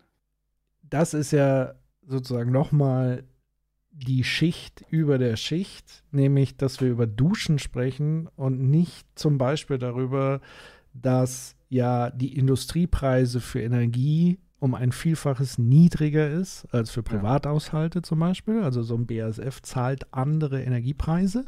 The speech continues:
Speaker 1: um zu produzieren, was dazu führt, dass Energie für die so billig ist. Ich hab mal irgendwie,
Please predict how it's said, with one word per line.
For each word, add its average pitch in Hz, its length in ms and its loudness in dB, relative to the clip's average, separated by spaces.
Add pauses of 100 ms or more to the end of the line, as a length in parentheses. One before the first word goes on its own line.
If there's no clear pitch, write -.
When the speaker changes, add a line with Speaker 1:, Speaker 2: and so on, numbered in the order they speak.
(720)
Speaker 1:
um 143 280 0
zu 147 120 0
produzieren, 160 720 0
was - 320 2
dazu 143 400 0
führt, 147 260 -2
dass 135 200 -2
Energie 139 460 0 (320)
für 143 180 -2
die 131 160 0
so 139 240 6
billig 196 360 2
ist. 220 220 -4
Ich - 120 -8
hab 147 140 -4
mal 135 140 -4
irgendwie, 143 500 4